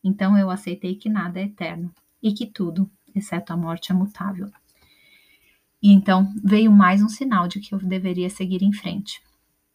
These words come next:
Eu fiz uma live com uma amiga e eu falei assim meio que de improviso. E eu fiz uma outra pessoa chorar de emoção. Então pensei, "É isso, o que eu falo tem valor. Eu posso compartilhar meus sentimentos e minhas experiências.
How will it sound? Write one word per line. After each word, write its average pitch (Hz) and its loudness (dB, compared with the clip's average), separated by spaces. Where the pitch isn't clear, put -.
Eu 208 0
fiz 208 0
uma 208 4
live 190 0
com - -10
uma 190 0
amiga 180 -2
e 196 2
eu 202 2
falei 208 -4
assim 214 -4
meio 220 -2
que 226 -8
de 220 -2
improviso. 196 -4
E 220 -2
eu 214 -2
fiz 196 -8
uma 185 -2
outra 190 -6
pessoa 190 -8
chorar 185 -6
de 190 -6
emoção. 190 -2
Então 196 0
pensei, 190 -2
"É 190 0
isso, 175 -6
o 202 2
que 208 -8
eu 220 -2
falo 190 0
tem 185 -4
valor. 175 -4
Eu 196 0
posso 202 0
compartilhar 196 0
meus 180 -2
sentimentos 196 -2
e 196 4
minhas 185 2
experiências. 190 -2